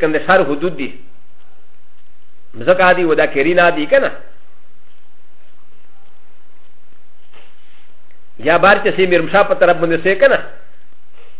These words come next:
دا کوم خیلې ته چې کوم سړک ګوډ ده، که نه؟ دا دې که په دې نوراک په خوله به چې ورور دي، دا نه راټولې، که نه؟ لار طرف ته ټولې دي، دا کوم ځکه دي. اکسچینج چې پرې جوړ ده که نه،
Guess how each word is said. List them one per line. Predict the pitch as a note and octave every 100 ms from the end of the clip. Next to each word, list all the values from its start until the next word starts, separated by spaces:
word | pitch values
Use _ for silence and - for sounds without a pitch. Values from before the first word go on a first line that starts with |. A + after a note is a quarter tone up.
| - - - - - -
دا |
کوم | C#3 E3
خیلې | F3 G#3
ته | F3+ D#3
چې | G3
کوم | G3
سړک | F3 G3 F#3+
ګوډ | F#3 F#3
ده، | F3+
که | C#4
نه؟ | B3+ - - - - - - - - - - - -
دا | - G3
دې | F#3+
که |
په | F3 E3+
دې | E3
نوراک | F3 G3+ G3+
په | F3
خوله | F#3+
به | G#3
چې | F3+
ورور | F3+ A#3
دي، | C4+
دا | F#3+ F#3
نه | G3+
راټولې، | G3 G#3+ F#3+ F#3
که |
نه؟ | F3+
لار | E3+ G3+
طرف | F3+ -
ته | F3+
ټولې | A#3 F#3
دي، | D#3+
دا | D#3
کوم | D#3+ C3
ځکه | A#2+ B2
دي. | A2 - - - - - - - - - - - - - - - - - - - - - C3
اکسچینج | D3 F3+ G3 G3
چې |
پرې | - D#3+
جوړ | F3 E3
ده | E3+
که |
نه، | C4+